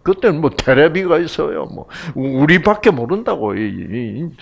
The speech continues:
이 부산 사람밖에 아는 사람이 없어. 근데 이제 큰일 났죠. 아버님이 돌아가서 버렸으니까. 그 이제 우리 어머니가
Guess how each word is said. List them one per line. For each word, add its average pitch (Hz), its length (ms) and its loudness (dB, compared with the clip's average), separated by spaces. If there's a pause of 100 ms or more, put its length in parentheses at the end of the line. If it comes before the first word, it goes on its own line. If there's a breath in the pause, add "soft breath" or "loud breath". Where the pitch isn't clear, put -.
(300 loud breath)
이 92 180 -8
부산 147 360 2
사람밖에 165 560 4
아는 110 260 2
사람이 143 560 -2
없어. 82 640 -10 (1900 loud breath)
근데 220 300 4
이제 165 520 6 (580)
큰일 208 320 2
났죠. 113 600 2
아버님이 113 480 -2
돌아가서 95 580 -6
버렸으니까. - 1040 -14 (420 loud breath)
그 196 120 -2
이제 190 120 0
우리 170 220 6
어머니가 165 920 6